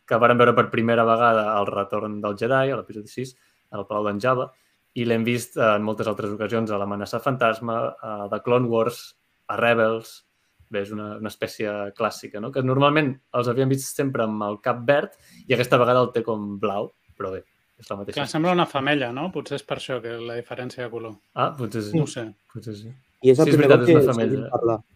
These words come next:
Speaker 3: aquesta espècie.
Speaker 1: Ah, és veritat, sí.
Speaker 3: Sí, sí.
Speaker 1: Doncs,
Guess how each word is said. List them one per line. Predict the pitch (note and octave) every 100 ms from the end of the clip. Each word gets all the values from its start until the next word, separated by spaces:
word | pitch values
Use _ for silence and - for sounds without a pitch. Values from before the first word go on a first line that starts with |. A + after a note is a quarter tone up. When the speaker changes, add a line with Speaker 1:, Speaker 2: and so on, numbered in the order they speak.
| -
Speaker 3:
aquesta | A#2+ A2
espècie. | A2 - G#2 G#2+ G#2+ _ _ _ _ _ _ _ _ _ _ _ _ _ _ _ _ -
Speaker 1:
Ah, | C3 C3 - _
és | B2
veritat, | C#3 C3 A2
sí. | - C3 - _ _
Speaker 3:
Sí, | - B2
sí. | A#2 A#2 - _ _ _ _ _ _ - _ _ _ _ _ _ _ _ -
Speaker 1:
Doncs, | B2 B2 A2+ A2 G#2 -